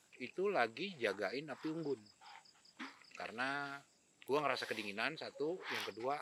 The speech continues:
gua ngerasa nggak tenang karena cewek-ceweknya pada ketakutan semua. Jadi gua berusaha untuk ngebuat pagar pengamanan supaya tidak diganggu, dalam artian tidak ada yang kemasukan.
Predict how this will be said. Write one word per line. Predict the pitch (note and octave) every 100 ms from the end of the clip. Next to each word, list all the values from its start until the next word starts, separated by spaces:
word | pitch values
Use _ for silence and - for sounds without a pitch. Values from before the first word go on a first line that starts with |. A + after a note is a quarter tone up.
| A2+
gua | B2 C#3+
ngerasa | C3 A#2
nggak | A#2 G#2 -
tenang | G2+ G#2+ C3+ D#3+
karena | D3+ A2 G#2
cewek-ceweknya | G#2+ A2+ A2 G#2 G#2+ A2
pada | A#2 G#2+
ketakutan | G#2+ G#2 - G2+ G2 G2+
semua. | F#2+ F#2 G2 D3 - _ _ _ _ _ _ _ _ _ _
Jadi | - G2 B2
gua | A2+ B2 B2 A#2+ A2+ G#2+ F#2 -
berusaha | G#2+ G#2 A2 G#2+ A2+
untuk | A#2 G#2 C3 - - _ -
ngebuat | G2+ G2 A2 A#2+ - - - -
pagar | - G2 B2 G#2+ - _
pengamanan | - F#2+ F#2 G2+ G2+ E2+ - _ _
supaya | - - G2 F#2+
tidak | G2+ G2+ A#2 -
diganggu, | A2 G2+ F#2 F2+ E2+ E2+ - _ - - - _ - G#2 A2+ G#2+ - _
dalam | G2 F#2+ F#2
artian | F#2 - A#2+ B2+ A#2+
tidak | G#2+ F#2
ada | F2
yang | F#2+
kemasukan. | F2+ F2+ A#2 -